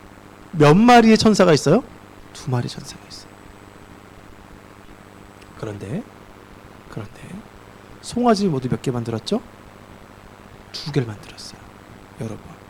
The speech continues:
이게 상징하는 바가 있는데, 그 이제 고대 시대에 상징하는 바가 있는데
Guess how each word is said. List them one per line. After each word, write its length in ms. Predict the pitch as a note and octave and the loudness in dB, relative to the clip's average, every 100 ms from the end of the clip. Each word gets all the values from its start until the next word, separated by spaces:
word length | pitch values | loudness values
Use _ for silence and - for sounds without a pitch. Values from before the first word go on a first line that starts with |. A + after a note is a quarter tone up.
| - - - - - - - - | -20 -20 -20 -20 -20 -20 -20 -8
이게 340 | F3 D#3+ D#3 | -4 2 0
상징하는 600 | E3 - B3+ B3 A3+ E3+ E3+ | 0 -6 -6 -4 -4 -4 -4
바가 220 | C#3 E3 | -6 -6
있는데, 500 | B2+ G2+ C3 E3 A2 - - - - - - - | -10 -12 -10 -10 -10 -18 -20 -20 -20 -20 -20 -12
그 80 | C#3+ | -8
이제 200 | B2 B2 - - - - | -8 -10 -12 -20 -20 -14
고대 300 | - D#3 F#3+ | -2 2 4
시대에 340 | F3+ E3+ C#3 C3 | 2 0 -4 -4
상징하는 480 | D3+ F3 D#3 C#3 B2 | -6 -6 -6 -8 -10
바가 200 | A#2+ A#2+ | -10 -10
있는데 300 | G2+ A2 | -12 -14